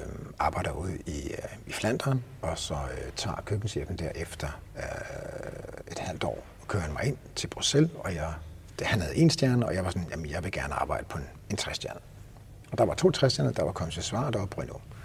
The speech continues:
Så f-, kørte vi ind til kon-, han kendte begge to, så vi, han, altså, det var et fantastisk gæsthus, så han ligesom tager mig i hånden og siger, "Kom, nu kører jeg dig ind,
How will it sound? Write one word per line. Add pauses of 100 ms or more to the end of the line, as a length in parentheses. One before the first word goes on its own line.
(440)
Så
f-, (220)
kørte
vi
ind
til (100)
kon-,
han
kendte
begge
to,
så
vi,
han,
altså,
det
var
et
fantastisk
gæsthus,
så
han
ligesom (160)
tager
mig
i
hånden
og
siger,
"Kom, (120)
nu
kører
jeg
dig
ind,